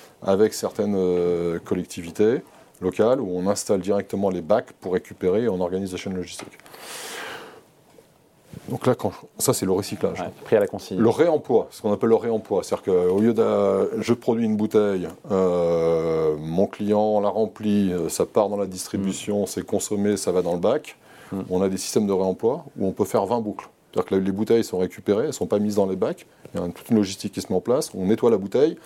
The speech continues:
Speaker 2: Elles sont récupérées
Speaker 1: et,
Speaker 2: comment ?
Speaker 1: et on la réintroduit. Des, des, des entreprises, des services qui se mettent en place pour organiser cette chaîne logistique.
Speaker 2: Mais c'est en B two B, enfin, c'est pas du tout en
Speaker 1: C'est du, en France, c'est essentiellement du B two B.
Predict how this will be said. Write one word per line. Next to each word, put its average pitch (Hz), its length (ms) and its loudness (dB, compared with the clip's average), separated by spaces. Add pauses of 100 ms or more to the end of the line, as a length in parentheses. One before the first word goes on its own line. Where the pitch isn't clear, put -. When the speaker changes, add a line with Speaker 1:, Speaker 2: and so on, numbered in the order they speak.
Speaker 2:
Elles 104 60 -8
sont - 120 -2
récupérées 107 260 0
Speaker 1:
et, - 20 -8
Speaker 2:
comment ? 95 260 -6
Speaker 1:
et 117 60 6
on 107 100 4
la 104 100 4
réintroduit. 120 380 -4 (460)
Des, 95 260 0
des, 95 280 2
des 92 180 -2
entreprises, 117 400 -2
des 104 60 0
services 101 360 -2
qui - 80 -14
se - 100 -10
mettent 95 120 -2
en - 80 -2
place 123 240 -2
pour 95 220 -2
organiser 98 420 -2
cette 104 180 -8
chaîne 101 140 -4
logistique. 104 480 -10
Speaker 2:
Mais 101 80 -2
c'est - 160 -2
en 95 80 0
B 92 100 -2
two 117 100 -2
B, 127 140 2
enfin, 92 160 -8
c'est - 120 -10
pas 87 100 -2
du 82 100 -8
tout 95 160 -10
en 78 560 -4 (420)
Speaker 1:
C'est - 480 0
du, 87 840 -4 (480)
en - 40 2
France, - 580 -4
c'est - 160 -10
essentiellement 92 440 -6
du 85 80 -8
B 85 140 -14
two - 120 -10
B. 101 80 -6